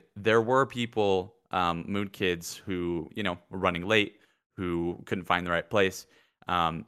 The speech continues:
and there are still believers on the outside who are also part of this revolution, not only to defeat,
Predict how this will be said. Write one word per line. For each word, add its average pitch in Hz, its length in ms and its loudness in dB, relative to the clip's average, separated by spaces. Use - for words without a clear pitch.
and 95 200 -4
there 101 180 2
are 120 180 6
still 120 260 -2
believers 90 440 -2
on 90 180 -6
the 87 120 -6
outside 82 600 0
who 85 180 -6
are 87 160 0
also 95 300 0
part 95 220 0
of 87 60 -2
this 87 160 -6
revolution, 87 580 -6
not 98 320 0
only 92 460 -4
to 87 420 -4
defeat, - 540 -10